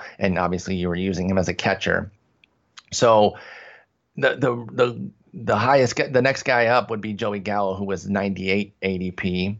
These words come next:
Um, so you, you say maybe two rounds after that, would you be ready to take Carlos Santana at around a, a one twenty pick?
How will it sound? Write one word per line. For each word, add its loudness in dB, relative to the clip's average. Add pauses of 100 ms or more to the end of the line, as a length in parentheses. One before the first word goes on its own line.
(400)
Um, -2
so -2
you, 2
you 0
say 4
maybe -4
two 4
rounds 2
after 0
that, -2 (460)
would -8
you -6
be -2
ready 2
to 4
take 0
Carlos 2
Santana 2
at 0
around 2
a, 2 (160)
a 2
one 0
twenty 0
pick? -4